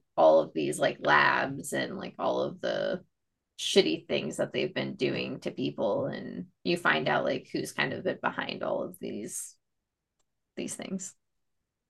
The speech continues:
Sabretooth. I, uh, yeah, I, I know, <laughs> I, I know that's a really quick, like, wrap up of that book, but I really, like, could not suggest that book enough to people.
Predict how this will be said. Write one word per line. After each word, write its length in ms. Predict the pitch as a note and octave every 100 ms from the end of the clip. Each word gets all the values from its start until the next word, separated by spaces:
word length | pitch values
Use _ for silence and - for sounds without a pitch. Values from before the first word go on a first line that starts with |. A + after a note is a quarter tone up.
| _ _ _ _ _ - - _ _ _ -
Sabretooth. 800 | G#3 F#3 F3 E3 - D#3+ - - _ _ _ _ _ _ _ _
I, 180 | - F3+
uh, 300 | F3 D#3 C#3+ -
yeah, 260 | - D#3+ - -
I, 220 | G3 G#3+
I 100 | G#3
know, 300 | G#3+ G#3+ G#3
<laughs> 1300 | G#3+ D4 C#4+ G#4+ - _ _ _ _ _ _ - - -
I, 300 | A#3 G#3+ -
I 180 | G#3+
know 160 | F#3+ F#3
that's 180 | F3+ F#3
a 100 | G3
really 260 | F#3 F3
quick, 220 | E3+ F#3+ F3
like, 160 | D#3 D3+
wrap 240 | D3 C#3+
up 100 | C#3
of 160 | D3+ D3
that 200 | D3 -
book, 260 | D3 C#3+ -
but 160 | C#3+
I 80 | B2
really, 320 | D#3 D3 C#3+
like, 220 | C#3+ C#3+ -
could 180 | E3+
not 260 | - C3 -
suggest 360 | C#3+ C#3 C#3+ -
that 180 | D3
book 140 | - D#3
enough 280 | D#3+ E3+ -
to 80 | F3+
people. 600 | G3 F#3 F3 E3+ F3